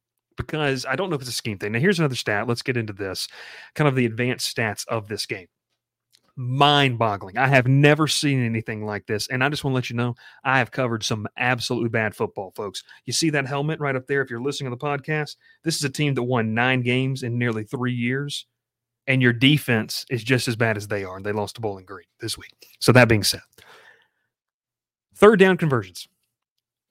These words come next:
Once again, like we talked about, L S U is five of nine, respectable fifty-five percent.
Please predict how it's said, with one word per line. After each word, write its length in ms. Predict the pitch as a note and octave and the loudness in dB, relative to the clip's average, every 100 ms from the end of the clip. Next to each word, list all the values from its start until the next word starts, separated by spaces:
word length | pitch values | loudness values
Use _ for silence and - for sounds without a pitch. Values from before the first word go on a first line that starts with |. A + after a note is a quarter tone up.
| _ | _
Once 220 | B2 C3 | -6 -4
again, 160 | C#3 C#3 | 0 0
like 80 | C3+ | 2
we 40 | |
talked 180 | C#3+ C#3+ | 0 -2
about, 120 | D#3+ | -2
L 120 | D3+ | 0
S 100 | D3 | 0
U 80 | - | 2
is 80 | B2 | 0
five 300 | - A#2 A#2+ | 2 2 2
of 120 | F3+ | 0
nine, 240 | F#3+ E3 G#3+ | -4 -4 -6
respectable 480 | D#3 - C3+ - | -8 -4 -4 -4
fifty-five 460 | D3 D3 C#3+ C3 C3+ | -6 -6 -6 -6 -6
percent. 400 | C3 - B2 F3 | -8 -8 -8 -8